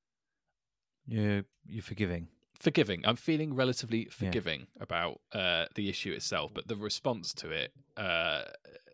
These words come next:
Speaker 2: no, <laughs> not, not so,
Speaker 1: Okay,
Speaker 2: not
Speaker 1: so
Speaker 2: so
Speaker 1: I,
Speaker 2: much.
Speaker 1: so I s-, so I slightly differ from you because I think they've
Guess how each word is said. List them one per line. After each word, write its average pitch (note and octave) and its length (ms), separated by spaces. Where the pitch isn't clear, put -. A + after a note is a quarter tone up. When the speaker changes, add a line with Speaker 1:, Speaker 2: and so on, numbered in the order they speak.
Speaker 2:
no, F2+ 480
<laughs> - 400
not, G#2+ 220
not B2 180
so, A#2+ 120
Speaker 1:
Okay, F2 100
Speaker 2:
not E2 120
Speaker 1:
so - 120
Speaker 2:
so - 20
Speaker 1:
I, C3+ 80
Speaker 2:
much. - 180
Speaker 1:
so C3 120
I C3+ 80
s-, - 180
so - 160
I B2 80
slightly A2+ 260
differ A2 260
from F2 140
you F2 260
because G#2 220
I A2+ 160
think F2 400
they've F#2+ 440